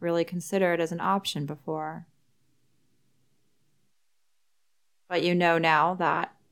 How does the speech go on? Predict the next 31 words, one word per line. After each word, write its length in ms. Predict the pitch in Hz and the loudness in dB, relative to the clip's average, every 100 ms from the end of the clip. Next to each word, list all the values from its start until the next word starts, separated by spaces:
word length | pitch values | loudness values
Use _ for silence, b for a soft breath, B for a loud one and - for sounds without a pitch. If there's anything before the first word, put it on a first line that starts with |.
| _ _ | _ _
freedom 460 | - 175 156 156 156 | -6 2 4 2 -2
is 400 | 160 175 - - _ - | -6 -4 -6 -8 _ -4
your 100 | 165 | -4
choice. 720 | - 208 190 185 208 - - _ _ _ _ _ _ _ _ _ _ _ _ - | 0 6 6 6 0 -8 -8 _ _ _ _ _ _ _ _ _ _ _ _ 0
And 140 | 185 | 2
so 80 | 196 | 8
you 120 | 185 | 8
believe 360 | 175 175 175 165 | 10 8 8 8
there 120 | 170 | 6
might 300 | 170 170 180 | 6 6 4
be 460 | 185 160 160 170 - - _ _ _ _ _ _ | 4 6 6 2 -8 -20 _ _ _ _ _ _
more 320 | 175 190 196 190 | 2 6 6 6
for 200 | - 170 | 0 -2
you 360 | 170 175 196 | -2 -4 -4
beyond 400 | 190 175 160 160 | -2 4 6 4
the 60 | 165 | 2
walls. 600 | 170 175 170 - _ _ _ _ _ _ _ _ _ _ _ _ _ _ _ _ _ _ _ _ _ _ _ - | 0 2 0 -4 _ _ _ _ _ _ _ _ _ _ _ _ _ _ _ _ _ _ _ _ _ _ _ 6
Perhaps 400 | 180 170 - 180 | 10 12 10 6
you 60 | |
gather 300 | 170 160 170 | 10 10 10
the 160 | 175 185 | 6 4
courage 580 | - 170 165 165 196 196 | 4 6 8 6 4 2
and 120 | 175 | 2
you 100 | 170 | 4
imagine 400 | 165 160 160 170 | 6 6 6 4
stepping 540 | - 185 180 202 196 | 4 6 6 6 4
out 220 | 185 170 | 6 6
of 120 | 175 180 | 6 2
the 80 | |
walls 520 | 170 160 156 160 - - - | 2 2 0 -2 -8 -8 -2
into 920 | 180 180 190 - 175 160 156 156 | 0 2 0 0 -2 0 -2 -4